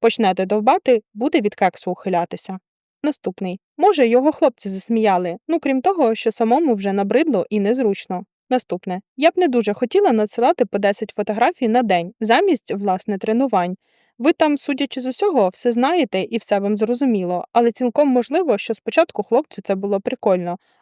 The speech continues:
але коли це стало all day, overnight, то він занудьгував. Ну і зараз ви там без фотографій щоразу недобре підозрюєте. То так, ви робите це не для «ой, як кексі», а для контролю.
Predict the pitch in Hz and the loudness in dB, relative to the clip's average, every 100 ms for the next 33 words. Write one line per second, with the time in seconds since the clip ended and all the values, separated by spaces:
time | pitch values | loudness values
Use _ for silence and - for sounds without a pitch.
0 | - 226 226 254 247 - 214 220 202 190 | 0 2 2 2 0 0 -2 2 2 2
1 | - 220 208 196 196 170 - 202 190 185 | 0 0 0 2 2 2 -2 -4 -2 -2
2 | 226 381 427 _ _ _ - 214 294 415 | 0 0 -2 _ _ _ -2 0 2 0
3 | - 202 196 190 - 269 220 180 - _ | -2 -4 -2 -4 -4 -2 0 0 -2 _
4 | _ _ 262 370 - 277 269 240 349 330 | _ _ 0 0 2 0 2 2 4 4
5 | 220 233 - 233 214 214 - 214 226 302 | 2 2 2 0 0 -4 -6 -6 0 -2
6 | - 226 - 220 233 294 247 240 220 240 | 0 -4 -2 0 2 2 2 -2 -2 0
7 | 247 247 220 247 220 185 208 202 190 - | 2 2 2 2 0 -2 -2 -2 -2 -2
8 | 180 180 175 - _ _ 339 - 185 185 | -6 -4 -6 -8 _ _ -2 2 0 0
9 | - - 226 269 370 262 233 - 208 214 | -4 -2 2 4 4 2 0 -2 0 0
10 | 202 214 220 - 262 311 262 262 - - | 0 2 0 0 0 2 2 0 -2 -2
11 | 254 202 - 196 185 - 220 208 214 214 | -2 -2 -4 -4 -4 -2 0 2 0 0
12 | 214 220 190 180 | 0 2 2 0